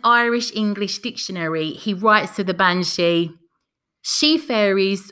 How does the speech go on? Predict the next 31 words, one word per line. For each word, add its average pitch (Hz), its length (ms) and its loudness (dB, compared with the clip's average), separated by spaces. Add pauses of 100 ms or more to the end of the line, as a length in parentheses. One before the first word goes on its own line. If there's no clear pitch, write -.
or 190 160 0
women 226 300 0
fairies, 160 720 -4 (400)
credulously 269 720 2
supposed 202 760 -2 (160)
by 262 200 6
the 277 120 4
common 208 340 0
people 170 480 -4
to - 160 -12
be 180 160 -8
so 233 380 2
affected 208 680 -4
to - 80 -6
certain 190 400 -2
families 196 760 2 (420)
that 165 100 -2
they 185 120 0
are 180 120 2
hears 240 640 2
to 262 100 0
sing 170 540 0 (320)
mournful 240 480 4
lamentations 190 1200 0
about 160 360 2
their 165 140 0
houses 185 580 0
by 202 200 0
night, 156 360 2 (600)
and 196 160 2
whenever 202 520 4